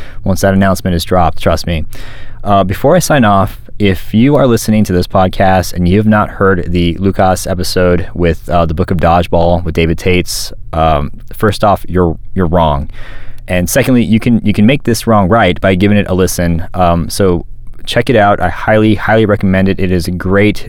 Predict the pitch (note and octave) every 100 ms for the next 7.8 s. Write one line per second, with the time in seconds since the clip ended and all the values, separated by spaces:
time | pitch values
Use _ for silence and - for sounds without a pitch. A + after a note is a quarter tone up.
0 | F#2 F2+ F2+ F#2 F2 F#2 E2+ - F2+ E2+
1 | F2+ F2+ F#2 F2+ F#2 - F2 E2 D#2 -
2 | - - - - F#2 F#2+ F#2+ E2+ F#2 F#2
3 | E2+ F2 F2 E2+ D#2+ - - E2+ E2 D#2
4 | D2+ F2 F2+ G2+ G#2 A2+ G2 G2 G2 G2+
5 | - G2+ G#2 G2 F#2 - F#2+ F2+ - F#2+
6 | E2+ - - F#2+ E2+ E2+ E2 E2 - F#2
7 | E2 F2 E2+ D#2 - - E2+ E2